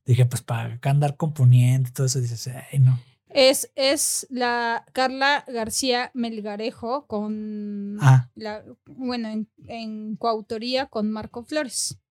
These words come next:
Speaker 1: Marco Flores, Marco Flores, buen compositor ya de, de rock incluso.
Speaker 2: La de Al pasar es de Carla Gari-, este, García Melgarejo.
Speaker 1: Ah, entonces yo, yo creo que eran, este,
Speaker 2: Y no se ve que sea
Speaker 1: compositores.
Speaker 2: fumada.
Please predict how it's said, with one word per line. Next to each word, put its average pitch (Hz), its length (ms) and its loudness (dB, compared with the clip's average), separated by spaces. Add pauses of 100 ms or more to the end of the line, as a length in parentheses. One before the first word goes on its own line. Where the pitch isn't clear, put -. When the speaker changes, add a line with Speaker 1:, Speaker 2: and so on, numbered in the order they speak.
Speaker 1:
Marco 143 280 6
Flores, 185 240 6
Marco 185 240 2
Flores, 233 260 2
buen 185 240 4
compositor 156 560 2
ya 156 160 0
de, 151 460 2
de 135 80 6
rock 147 300 6
incluso. 139 420 -2
Speaker 2:
La 220 160 -6
de 226 180 -6
Al 262 200 -2
pasar 277 640 -2
es 220 340 -8
de 214 220 -10
Carla 208 380 -10
Gari-, 190 340 -14 (160)
este, 208 240 -12
García 202 400 -8
Melgarejo. 208 480 -12 (160)
Speaker 1:
Ah, - 100 0
entonces 202 220 8
yo, 220 140 2
yo 196 120 4
creo 214 160 -2
que 214 140 4
eran, 208 420 8
este, 160 800 6
Speaker 2:
Y 123 60 6
no - 160 2
se - 80 0
ve 262 60 4
que 262 40 4
sea 151 80 8
Speaker 1:
compositores. 170 800 4
Speaker 2:
fumada. - 320 -4